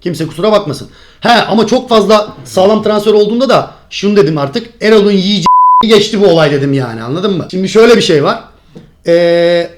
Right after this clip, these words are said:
Erol'u getiren zaten Emre Belözoğlu. Emre Belözoğlu'nun ilk sportif direktörlük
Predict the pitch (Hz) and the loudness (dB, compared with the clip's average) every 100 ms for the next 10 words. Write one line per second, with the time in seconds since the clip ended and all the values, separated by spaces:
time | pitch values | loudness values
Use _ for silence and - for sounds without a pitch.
0 | - 220 214 202 202 180 170 151 143 196 | -2 2 2 0 0 -2 -2 -4 -6 -2
1 | 202 214 202 202 208 208 - _ 202 208 | 0 2 2 2 0 -6 -18 _ -2 0
2 | 196 196 175 131 147 160 - 208 - - | 2 2 2 -4 -6 -10 -6 -6 -4 -2
3 | 214 - 214 - - | -2 0 -2 -4 -12